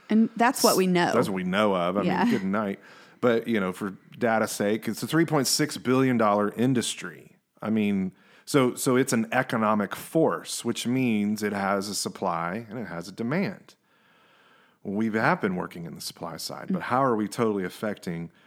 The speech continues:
Speaker 2: the commercial sex industry if all we do is hang out on supply? And so
Speaker 1: Because women are selling, again, this is related to poverty. Women
Speaker 2: Yeah.
Speaker 1: are selling because they can, because they don't have other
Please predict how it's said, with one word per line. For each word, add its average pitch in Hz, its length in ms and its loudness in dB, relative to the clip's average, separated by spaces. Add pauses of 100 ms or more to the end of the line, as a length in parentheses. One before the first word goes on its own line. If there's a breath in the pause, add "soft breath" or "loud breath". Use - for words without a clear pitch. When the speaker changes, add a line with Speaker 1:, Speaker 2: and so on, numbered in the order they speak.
(360 soft breath)
Speaker 2:
the 98 80 -8
commercial 98 480 -6
sex - 340 -8
industry 135 340 -4
if 87 140 -8
all 98 120 -4
we 101 100 -4
do 92 160 -4
is 90 100 -6
hang 90 160 -10
out 85 140 -6
on 85 80 -10
supply? 139 500 -4
And 95 100 -2
so 247 60 4
Speaker 1:
Because 240 300 2
women 254 340 6
are 196 100 2
selling, 220 600 4
again, 196 260 2
this 202 180 0
is 190 120 0
related 180 380 2
to 175 40 -2
poverty. 165 440 0
Women 214 380 4
Speaker 2:
Yeah. 330 80 4
Speaker 1:
are 302 40 2
selling 190 720 2 (180)
because 196 300 2
they 160 100 0
can, - 460 0 (280 soft breath)
because 196 280 2
they 190 100 6
don't 190 240 4
have 190 260 4
other 202 420 4